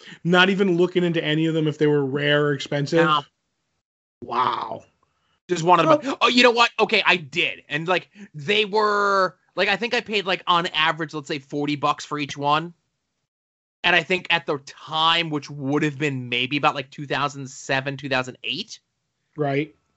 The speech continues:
Speaker 2: uh, like, none of them were, like, cr-, like, if one was forty-five dollars, that was the most.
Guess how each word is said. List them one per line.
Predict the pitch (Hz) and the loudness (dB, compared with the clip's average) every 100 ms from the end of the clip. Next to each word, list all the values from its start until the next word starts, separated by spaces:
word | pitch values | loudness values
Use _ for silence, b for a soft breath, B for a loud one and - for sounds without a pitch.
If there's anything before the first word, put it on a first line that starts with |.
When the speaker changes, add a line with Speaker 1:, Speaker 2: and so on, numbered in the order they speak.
| - | -2
Speaker 2:
uh, | 143 143 139 135 135 | 0 2 2 2 2
like, | 151 156 - | 0 0 -2
none | 156 147 147 160 | -6 -2 2 4
of | 170 139 | 4 0
them | 156 156 147 | -2 -2 -2
were, | 135 143 139 139 | 0 2 2 0
like, | 131 127 _ | -2 -4 _
cr-, | - - | -14 -2
like, | 165 - | -2 2
if | 202 190 | 2 2
one | 151 139 170 175 | -2 0 0 2
was | 156 - | -2 -4
forty-five | - 139 147 139 - 113 135 147 | -8 -4 -4 -4 -4 0 0 0
dollars, | 160 156 160 160 143 | 0 2 0 -4 -2
that | 139 139 139 | 0 0 0
was | 131 | -8
the | 127 | -8
most. | 107 78 _ - - | -10 -14 _ -20 -20